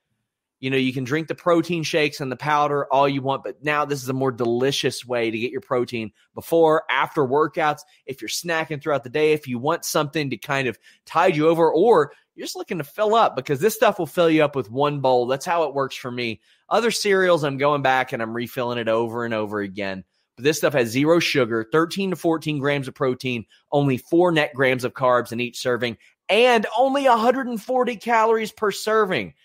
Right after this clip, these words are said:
That is so good. It's so health conscious, way different than standard cereals. And it's keto friendly. It's gluten free. It's grain free, soy free, low carb, and G M O free.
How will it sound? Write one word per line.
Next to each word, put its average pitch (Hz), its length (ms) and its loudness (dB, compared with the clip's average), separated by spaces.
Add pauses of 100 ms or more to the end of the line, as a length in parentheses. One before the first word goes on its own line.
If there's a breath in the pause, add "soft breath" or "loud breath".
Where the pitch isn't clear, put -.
(300)
That 160 200 0
is 156 260 0 (120)
so 175 680 2
good. 123 360 2
It's 123 180 -2
so 185 160 0
health 151 240 0
conscious, 120 400 -6
way 147 220 -2
different 151 340 -6
than 117 100 -14
standard 120 440 -8
cereals. 104 500 -6 (320 soft breath)
And 180 180 2
it's 226 140 -6
keto 151 320 0
friendly. 123 420 -4
It's 107 160 -10
gluten 156 380 -2
free. 143 420 -2
It's 104 160 -6
grain 135 320 -2
free, 127 280 -2
soy 127 320 -2
free, 120 340 -4 (240 soft breath)
low 143 180 2
carb, 127 480 2
and 113 140 -4
G 123 240 -4
M 127 140 0
O 113 160 2
free. 110 420 -4